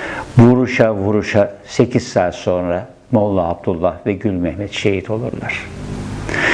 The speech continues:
Şimdi ta Avustralya'ya kadar gideceğiz, götüreceğiz sizleri.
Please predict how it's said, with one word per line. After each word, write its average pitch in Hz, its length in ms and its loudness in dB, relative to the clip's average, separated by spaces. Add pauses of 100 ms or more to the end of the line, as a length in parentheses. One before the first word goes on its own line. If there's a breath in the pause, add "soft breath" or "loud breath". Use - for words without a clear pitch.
(100)
Şimdi 151 520 2 (560)
ta 143 120 6
Avustralya'ya 117 920 2
kadar 92 320 0 (440)
gideceğiz, 95 540 0 (100)
götüreceğiz 98 580 2
sizleri. 76 520 -4